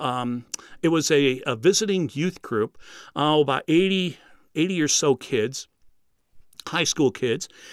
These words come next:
and, um, I was brought in to just answer questions. Um,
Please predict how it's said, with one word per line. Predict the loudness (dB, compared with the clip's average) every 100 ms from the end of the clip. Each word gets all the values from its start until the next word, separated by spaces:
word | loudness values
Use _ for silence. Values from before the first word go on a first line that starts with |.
| -20 -6
and, | 0 2 2 0 -2
um, | -2 0 0 -2 -4 -4
I | 2
was | 2 4
brought | 4 2 4
in | 2 2 0
to | -2
just | -2 0 0 -2
answer | -4 -4 -4
questions. | -2 -4 -4 -8 -8 -12 -16 -20 -20 -20 -20 _ -6
Um, | -2 0 0 0 -2